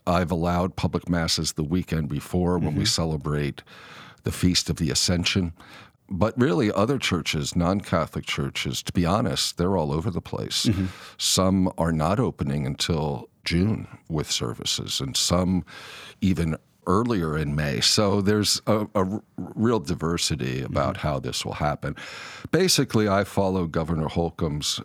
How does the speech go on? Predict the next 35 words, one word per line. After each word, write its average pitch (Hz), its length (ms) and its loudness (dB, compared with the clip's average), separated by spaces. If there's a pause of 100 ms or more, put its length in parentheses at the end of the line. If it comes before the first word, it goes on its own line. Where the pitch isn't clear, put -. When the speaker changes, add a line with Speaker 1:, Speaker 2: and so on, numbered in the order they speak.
Speaker 1:
Back 82 300 0
on 73 140 -2
Track 82 480 0 (100)
roadmap 78 600 0 (200)
to 92 140 2
safely 92 480 2
reopen 85 520 0
Indiana, 87 580 0 (840)
and, 92 200 2
and 95 140 2
really 104 180 4
trying 92 280 2
to 80 80 0
follow 87 320 0
the 73 100 -2
guidelines 90 760 0 (180)
for 80 160 0
fi-, - 260 -4 (100)
uh, 69 140 -2
places 82 440 -2
of 67 100 -6
worship. 78 500 -2 (800)
You 104 100 4
know, 87 140 4
I've 87 120 4
done 98 160 4
a 92 40 2
lot 87 160 2
of 87 60 0
consultation, 85 800 0
especially 78 440 -2
with 71 180 -4
healthcare 85 640 -2 (120)
experts, 82 580 -2
and - 180 -10